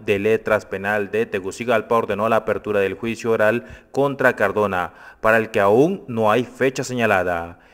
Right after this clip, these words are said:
El tribunal hondureño ordenó la apertura del juicio contra Cardona, quien está detenido en la capital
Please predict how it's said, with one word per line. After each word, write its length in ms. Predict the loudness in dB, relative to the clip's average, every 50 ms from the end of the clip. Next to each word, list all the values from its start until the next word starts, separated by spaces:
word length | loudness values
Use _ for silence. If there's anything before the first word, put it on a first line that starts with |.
| _ _ -8
El 140 | -6 -6
tribunal 380 | -4 -4 -4 -2 -2 -2 0 0
hondureño 540 | 0 0 2 4 4 4 4 2 0 0 2
ordenó 580 | 4 4 4 4 2 0 -2 -2 -2 0 0
la 200 | 2 4 4 4
apertura 460 | 4 4 2 -2 -2 -2 -2 -2 0 0
del 120 | 0 -2
juicio 400 | -4 -4 -4 -4 -2 -4 -4 -4
contra 360 | -2 -4 -4 -2 -2 -2 -2
Cardona, 500 | 0 0 -2 0 0 0 0 0 -2 -2 -4 -12 -20 -16
quien 180 | -12 -8 -4 -4
está 200 | -4 0 4 4
detenido 480 | 4 4 4 2 0 0 0 0 2
en 80 | 2 2
la 140 | 2 0 0
capital 500 | 0 -4 -4 -2 0 2 2 4 2